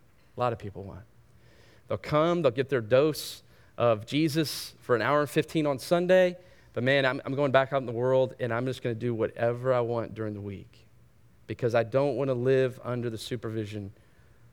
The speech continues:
of God. So Paul says, "That's not what your freedom is for. It's for an opportunity." Now, this word opportunity is an interesting word. It literally means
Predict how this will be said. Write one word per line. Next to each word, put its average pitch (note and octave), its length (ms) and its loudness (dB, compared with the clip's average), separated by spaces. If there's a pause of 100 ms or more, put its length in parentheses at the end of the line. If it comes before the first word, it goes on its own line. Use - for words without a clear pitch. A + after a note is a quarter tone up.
(140)
of G2 100 -16
God. G2 260 -6 (1600)
So - 120 -12
Paul D3+ 220 2
says, B2+ 500 -2 (240)
"That's C#3 240 -10
not E3+ 100 -2
what D3+ 140 2
your D3 120 -2
freedom C#3 540 -4 (420)
is C3+ 160 -8
for. D3+ 380 0
It's B2 140 0
for E3 320 4
an D3+ 80 0
opportunity." E3 800 0
Now, B2+ 100 4
this C#3 220 -4
word G3 200 6
opportunity F3 680 2
is C3 160 2
an C3 160 -6
interesting D#3 560 0
word. C#3 320 4
It A#2+ 160 0
literally F#3+ 560 4
means F3 500 4